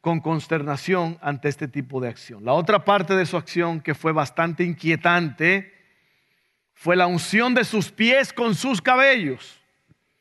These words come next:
Las mujeres judías no se soltaban su cabello en público.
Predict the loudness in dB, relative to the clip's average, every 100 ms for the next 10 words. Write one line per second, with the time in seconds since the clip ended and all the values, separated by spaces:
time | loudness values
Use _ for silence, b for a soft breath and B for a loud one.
0 | _ _ _ _ _ _ _ 2 2 2
1 | 2 4 6 4 2 2 4 2 2 2
2 | 2 2 2 0 2 0 2 4 4 4
3 | 0 0 2 2 4 2 2 0 2 2
4 | 2 0 -2 -8